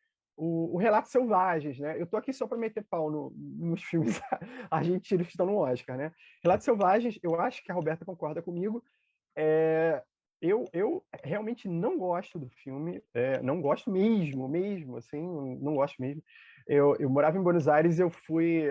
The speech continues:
é, era muita alti-, é muita publicidade. Nos anos que eu morei lá, eu nunca vi tanta publicidade,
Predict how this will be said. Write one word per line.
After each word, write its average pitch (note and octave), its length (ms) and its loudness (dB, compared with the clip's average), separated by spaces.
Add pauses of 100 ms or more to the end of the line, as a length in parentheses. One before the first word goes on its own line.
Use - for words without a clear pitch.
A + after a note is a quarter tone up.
(140)
é, C3 420 -4
era D#3+ 120 -2
muita B3 400 0
alti-, E3+ 220 -6
é F3 80 -6
muita A#3+ 280 -4
publicidade. D3 680 -6
Nos C#3+ 200 -8
anos G#3+ 120 -6
que - 80 -10
eu - 20 -4
morei E3+ 140 -2
lá, E3 140 -2
eu F#3+ 60 -6
nunca A#3+ 260 -4
vi F#3 160 -6
tanta G#3+ 220 -8
publicidade, E3+ 540 -4